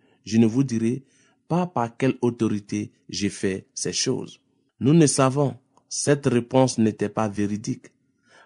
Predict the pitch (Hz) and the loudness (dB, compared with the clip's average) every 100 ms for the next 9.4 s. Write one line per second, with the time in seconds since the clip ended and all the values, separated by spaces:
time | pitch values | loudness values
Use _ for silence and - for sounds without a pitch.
0 | - 104 127 147 151 - 156 135 127 - | -14 2 4 6 4 0 -2 0 -2 2
1 | 139 131 143 151 127 117 127 135 - 120 | 2 4 4 2 2 0 0 -2 0 -4
2 | - 139 135 - - 117 110 - 117 - | -2 0 0 -2 -4 -4 -2 -4 -4 -8
3 | _ _ _ _ _ _ - 120 120 - | _ _ _ _ _ _ -2 0 0 2
4 | 147 139 131 123 117 123 143 135 107 - | 0 2 -2 -2 -2 -4 -2 -2 -4 -12
5 | _ _ - 143 131 123 110 110 - 127 | _ _ -4 0 2 4 2 2 0 0
6 | 98 92 - _ _ _ _ _ _ - | 0 -4 -12 _ _ _ _ _ _ -12
7 | 117 139 156 135 123 151 139 - 127 120 | -2 2 2 0 -2 -6 -6 -6 -6 -2
8 | 135 120 117 123 127 - _ _ _ _ | -2 0 0 2 0 -4 _ _ _ _
9 | 98 113 147 | -6 0 2